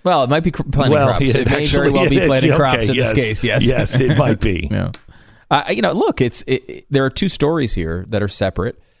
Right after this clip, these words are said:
Speaker 1: You know, you can, uh, c-, you can criticize the Ob-, uh, the Trump administration for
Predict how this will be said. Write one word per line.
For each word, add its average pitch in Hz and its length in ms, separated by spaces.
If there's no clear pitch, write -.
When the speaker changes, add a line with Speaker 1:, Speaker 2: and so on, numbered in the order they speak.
Speaker 1:
You 110 60
know, 107 60
you 113 240
can, 147 180
uh, - 100
c-, - 120
you 143 100
can 143 140
criticize 123 640
the 104 100
Ob-, 95 160
uh, 101 320
the 92 140
Trump 104 260
administration 104 720
for 92 420